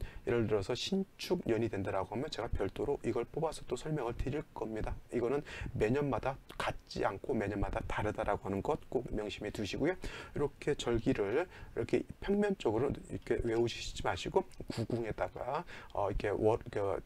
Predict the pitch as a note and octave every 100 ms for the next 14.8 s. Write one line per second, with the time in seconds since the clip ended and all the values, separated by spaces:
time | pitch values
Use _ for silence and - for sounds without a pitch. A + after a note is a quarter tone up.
0 | - A#2 - B2 G#2+ G2+ G#2+ - G2+ -
1 | - B2 A2 D#3 F#3+ - - A2 G#2+ G2+
2 | G#2 G2 - - A#2+ A2 A2 A#2+ B2+ B2
3 | B2+ G#2 - - A2+ G#2 C#3+ F3+ - -
4 | - D#3+ - - - - F#3+ G3+ - -
5 | - G2+ E2 - - - - - - -
6 | D#3+ - - - E3+ A2+ A#2 A2+ A#2 D#3
7 | - - - B2 A#2+ A2 A2 A2 B2 F#3
8 | - - - G#2 - - A2 A2 - -
9 | F#3 - - - - - - C#3 A#2 -
10 | B2 A2+ G#2 G#2+ - - - A#2+ A2+ G#2+
11 | - - - - - - - F3 C#3+ E3
12 | F3 - - A#2+ A#2 A2 - - - -
13 | - F3 F3 E3+ E3 - A2 - D3 -
14 | B2+ - A2+ G2+ C3 A#2+ G#2 E3+